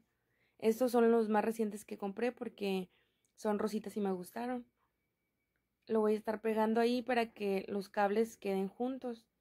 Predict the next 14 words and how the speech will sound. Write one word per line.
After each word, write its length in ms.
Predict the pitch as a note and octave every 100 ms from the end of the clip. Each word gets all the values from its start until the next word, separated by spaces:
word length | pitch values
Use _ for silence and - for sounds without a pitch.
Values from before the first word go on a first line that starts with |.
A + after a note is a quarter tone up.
| _ _ _
Ya 240 | - A3+ B3
en 80 | C4+
un 100 | C4+
futuro 440 | C#4 A3+ A#3 B3+
estaremos 520 | A#3+ A3+ G#3+ G#3+ A3
viendo 300 | G3+ G#3 G#3
la 120 | G#3
forma 340 | G3+ G3 G3+ G3+
de 320 | G3 F3+ F3 _ _ _ _
ocultarlos 580 | G3 G3 F#3+ F#3 F#3
mejor, 500 | F#3 F#3 - C4 C#4 - _ _ _ _
con 220 | G#3+ G#3
canaletas 1040 | G3+ F#3+ F#3 G3+ A3 A3+ A3+ A3 G#3+ -
o 420 | - G3 F3+ F3+